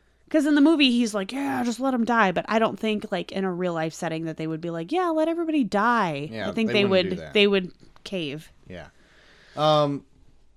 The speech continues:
Speaker 2: uh, one of the, another, like, weird thing that I said was a little campy is, like, the, uh, like, <laughs> America's solution for the time being before, like,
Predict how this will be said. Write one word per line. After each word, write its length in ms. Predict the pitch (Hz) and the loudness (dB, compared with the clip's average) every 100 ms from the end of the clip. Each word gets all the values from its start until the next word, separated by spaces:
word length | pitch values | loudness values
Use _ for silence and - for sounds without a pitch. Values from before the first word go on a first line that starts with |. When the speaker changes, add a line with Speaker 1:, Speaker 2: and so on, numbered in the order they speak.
| _ _ _ _ - | _ _ _ _ -10
Speaker 2:
uh, 420 | 135 139 135 127 | -4 -2 -2 -4
one 280 | 107 123 214 | -6 -2 0
of 80 | 285 | 2
the, 200 | 202 143 139 | 2 2 0
another, 480 | 139 156 175 143 | 0 2 2 0
like, 220 | 120 113 107 | 0 -4 -6
weird 560 | 110 120 127 120 117 - | -8 -2 -2 -2 -6 -14
thing 440 | - - 127 117 | -16 -8 -6 -4
that 120 | 113 110 | -4 -4
I 60 | |
said 200 | 104 127 | -4 -6
was 160 | 110 104 | -4 -4
a 20 | |
little 160 | 113 107 | -4 -6
campy 420 | - 110 - 117 | -8 -10 -8 -6
is, 140 | 104 104 | -6 -6
like, 320 | 92 87 - _ _ _ _ _ _ _ _ - | -10 -10 -20 _ _ _ _ _ _ _ _ -8
the, 260 | 127 127 _ | -6 -6 _
uh, 80 | 120 | -12
like, 260 | 120 120 104 - - _ | -8 -8 -10 -14 -16 _
<laughs> 300 | _ _ - | _ _ -12
America's 920 | 113 113 135 160 170 151 131 - - _ _ _ | -8 -4 -2 -2 0 -2 -2 -6 -12 _ _ _
solution 640 | - - 131 139 147 165 165 | -10 -4 0 0 0 -4 -4
for 120 | 143 | -4
the 100 | 117 | -4
time 320 | 127 139 143 | -4 -4 -4
being 360 | 120 131 147 135 | -4 -2 -4 -6
before, 600 | 123 - 123 127 123 123 | -8 -6 -2 0 -2 -2
like, 420 | 110 98 - | -4 -6 -10